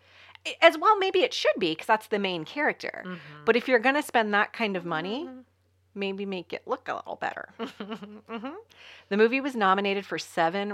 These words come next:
Speaker 1: Razzies in nineteen eighty-six. So the Razzies are awards given to the worst movies over a twelve-month <laughs> period. Uh, it received four. Aw. The worst new star, which was for, uh, quote, "the six guys and gals in the duck suit."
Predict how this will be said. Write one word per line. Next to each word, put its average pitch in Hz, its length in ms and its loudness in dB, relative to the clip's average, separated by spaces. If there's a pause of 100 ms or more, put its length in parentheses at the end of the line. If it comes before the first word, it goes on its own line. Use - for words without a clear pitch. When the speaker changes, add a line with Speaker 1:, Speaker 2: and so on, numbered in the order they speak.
(100)
Speaker 1:
Razzies 170 680 -2
in 170 140 -6
nineteen 180 480 -8
eighty-six. 170 640 -6
So 170 160 -4
the 156 100 -6
Razzies 160 600 0
are 156 360 2
awards 175 380 -2
given 165 220 -4
to - 80 -14
the 160 80 -6
worst 156 300 -6
movies 160 400 -6
over 147 240 -4
a 151 60 -4
twelve-month 156 600 -4
<laughs> - 220 -16
period. - 340 -10 (1300)
Uh, 180 160 8
it 208 140 2
received 233 340 -6
four. - 560 -2 (500)
Aw. 185 460 -6 (400)
The 185 140 4
worst 165 520 -2
new 214 220 -2
star, 120 560 -4 (300)
which 160 260 -10
was 170 160 -4
for, 156 420 -4
uh, 151 200 -6
quote, - 380 -4
"the 175 100 2
six - 320 -6
guys 190 420 -2
and 185 180 -6
gals 165 440 -2
in 170 160 -8
the 170 80 -6
duck 151 260 -6
suit." - 340 -12